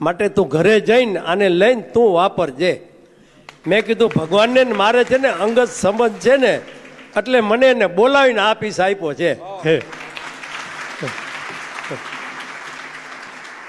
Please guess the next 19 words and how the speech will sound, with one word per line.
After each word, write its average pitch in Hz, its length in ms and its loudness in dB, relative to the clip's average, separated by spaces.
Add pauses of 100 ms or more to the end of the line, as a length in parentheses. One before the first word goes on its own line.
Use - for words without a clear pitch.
(1200)
એટલે 254 420 0
મેં 208 320 4
હજી 214 240 2
આવડો 226 400 4
થયો 233 240 2
ઈ 254 100 2
બાવીસ 196 400 0
વર્ષનો, 208 560 0 (680)
ભગવાનને 214 560 2
માનસિક 214 680 0
પણ 277 120 2
ફરિયાદ 247 540 0
નથી 262 200 2
કરી, 247 220 0
તે 240 200 0
આવો 226 460 0
કેમ 214 400 -4
મોકલો 185 340 0
હોય. 117 120 -4